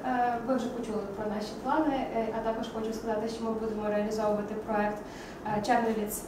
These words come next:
е, сьогодні, «Культурне єврейське життя двадцять двадцять». Е, це буде продовження минулорічного проекту з лекціями на єврейську тематику, а також з поетичними читаннями. Е,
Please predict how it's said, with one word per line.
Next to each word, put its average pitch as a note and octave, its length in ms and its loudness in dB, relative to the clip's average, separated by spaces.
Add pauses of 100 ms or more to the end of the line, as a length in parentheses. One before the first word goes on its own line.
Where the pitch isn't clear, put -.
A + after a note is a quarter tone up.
е, G#3 260 2 (200)
сьогодні, G#3+ 680 2
«Культурне B3 360 0
єврейське A3 480 0
життя A3 200 -2 (120)
двадцять G#3 340 -4
двадцять». G3+ 380 -2 (520)
Е, G#3 260 0
це C4 80 2
буде A3+ 240 0
продовження A3 580 2
минулорічного G3+ 640 0 (120)
проекту F#3+ 380 0 (420)
з G3+ 160 -6 (260)
лекціями G#3 560 0 (100)
на G3 100 -2
єврейську F#3 420 -4
тематику, C4+ 580 0
а G#3 80 -4
також A3 280 -4
з - 40 -8
поетичними G#3+ 580 -6
читаннями. G#3 560 -6 (540)
Е, G#3+ 220 0